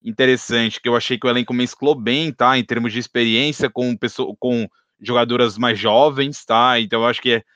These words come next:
eu achei essa mescla que o Palmeiras fez muito boa. Achei, em termos de qualidade do time, achei que o Palmeiras ficou, fu-, ficou super bem, tá? É, e eu acho que aguenta campeonatos longos, tá? Então eu acho que isso é um fator que pesa muito a favor.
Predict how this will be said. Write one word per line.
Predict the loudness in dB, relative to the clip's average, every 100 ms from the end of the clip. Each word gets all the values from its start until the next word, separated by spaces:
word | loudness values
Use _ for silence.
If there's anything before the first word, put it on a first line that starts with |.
| _ _
eu | -4
achei | 0 0
essa | 2
mescla | -2 2 2 2 -2
que | -6
o |
Palmeiras | -2 -2 -2
fez | -4 -6
muito | -10 -12
boa. | -8 -2 2 2
Achei, | 2 0 -2 -2 _ _ _ _
em | -8
termos | -4 -4 -4
de |
qualidade | -2 0 2 2 2 0
do | -8
time, | -8 -4 -4 -4 -10 _ _ _ _ _ _ _
achei | -14
que |
o | -4
Palmeiras | 0 0 -2
ficou, | -4 -10
fu-, | -10 -10 -10 -10
ficou | -8 -8
super | -6 -2 -2
bem, | 2 0 0 -4 _ _ -2
tá? | 2 2 0 _ _ _ _ _ -4
É, | 0 2 2 2 2
e |
eu | 4
acho | 2 0
que | -2
aguenta | -2 -2 -2 -2 -4
campeonatos | -2 -2 -4 -6
longos, | -8 -6 -4 -6 -12 -8
tá? | 0 2 2
Então | 0 -2 0
eu | 0
acho | -2
que | -4 -6 _ _ _ _ -18
isso | -6 -4
é |
um |
fator | -2 -2 -4
que | -4
pesa | 0 2 2 2 0
muito | -2 -6
a | -4
favor. | -4 -4 -4 -6